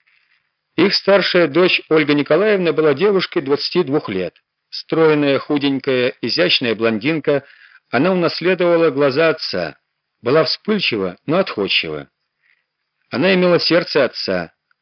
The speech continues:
но не имела его выдержанности. Её манеры были жёсткие. Она была хорошо образована и развита. В ней чувствовали хорошую русскую барышню, любившую уединение,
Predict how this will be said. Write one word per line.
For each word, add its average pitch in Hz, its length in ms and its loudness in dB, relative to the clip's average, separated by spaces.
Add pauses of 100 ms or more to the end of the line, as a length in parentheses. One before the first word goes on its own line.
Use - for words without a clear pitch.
(160)
но 135 160 -2
не 156 200 0
имела 165 260 0
его 147 260 2
выдержанности. 90 840 -4 (440)
Её 123 140 2
манеры 147 400 2
были 147 220 0
жёсткие. 82 680 -6 (840)
Она 123 220 0
была 160 220 4
хорошо 156 420 0
образована 156 600 0
и - 140 -4
развита. 90 600 -2 (600)
В 104 80 -12
ней 147 160 2
чувствовали 151 760 0
хорошую 170 580 0
русскую 151 380 -2
барышню, 95 640 -4
любившую 143 600 -2
уединение, 131 840 0